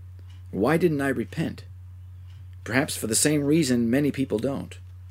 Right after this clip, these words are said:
Repentance requires humility. It requires self-abasement and a change of heart.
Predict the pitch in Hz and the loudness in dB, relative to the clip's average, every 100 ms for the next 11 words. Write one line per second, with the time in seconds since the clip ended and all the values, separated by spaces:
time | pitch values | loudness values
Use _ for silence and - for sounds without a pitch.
0 | - - - 135 143 180 180 139 123 135 | -18 -18 4 6 8 6 6 4 2 0
1 | - 160 147 135 139 135 156 139 95 85 | 2 2 4 2 2 4 4 4 2 0
2 | 107 131 - 165 151 - - 151 - 110 | 2 2 2 0 2 2 2 0 -2 -2
3 | 143 131 - 92 - - - 127 98 - | 2 2 0 -6 -8 -10 0 2 2 2
4 | 143 113 98 - 117 - - | 2 2 0 -4 -6 -6 -10